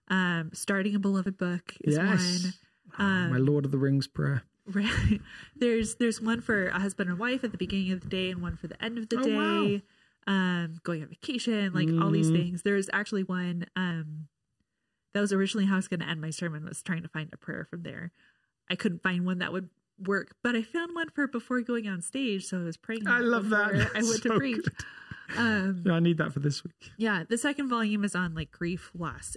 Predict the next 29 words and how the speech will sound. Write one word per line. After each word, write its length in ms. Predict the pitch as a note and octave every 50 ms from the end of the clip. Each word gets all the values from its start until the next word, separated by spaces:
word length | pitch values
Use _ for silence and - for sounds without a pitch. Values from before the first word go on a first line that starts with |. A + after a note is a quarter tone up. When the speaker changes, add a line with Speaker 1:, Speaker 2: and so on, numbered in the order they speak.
| - -
Speaker 1:
illness, 460 | E3 D#3 D#3 C#3+ C3 D3+ - - -
walking 280 | D3 D3 - - D#3+
through 160 | D#3 - D3+ D3
really 200 | - - - -
hard 240 | - - - -
things. 340 | _ - - F3 - - - _ _ -
Um, 540 | G3+ G3 F#3+ F#3 F3 E3 D#3+ D#3 D#3+ D#3 - _ _ _ _ _ _ _ _ _ _ _ _ _ _ _ _ _ _ _ _ _ _ _ -
but 320 | F3+ G#3 G#3+ A3 - - - _ _ _ _
yeah, 240 | - F3+ B3+ F#4+ F#4 A3 - _ _ _ _ _
finding 240 | - G#3+ A3 A#3+ B3+
a 40 | B3
copy 300 | - C4 B3+ - B3+ A#3+
of 60 | G#3 -
that 240 | F#3 F#3+ G#3+ - -
or 100 | - A3
some 280 | G#3 - C#4+ D#4 C4+
version 420 | - - E3 E3 F3+ - - A#3 B3+
of 160 | C4+ B3+ -
that 280 | - C#4+ - B2+ B2 A#2
Speaker 2:
Yeah. 120 | A2+ A2 G#2+
Speaker 1:
that 180 | G2 - - -
really 760 | - G#3+ G3+ G3+ G#3 G#3+ G#3+ G#3 G#3+ A3+ A3 A3+ A#3 A3+ - - _ _ _ _ _ _ _ -
s-, 320 | - - - - - - - _ _
helps 440 | - - - A3+ A3+ A3 - - -
you 120 | A#3 A3+ G3+
be 160 | - F#3+ F#3
intentional 560 | F3 E3 E3 - D#3+ D3+ - - - F#3+ F#3
with, 160 | E3 D#3+ - - F#3+
okay, 340 | E3+ - D#3 C#3 C3+ -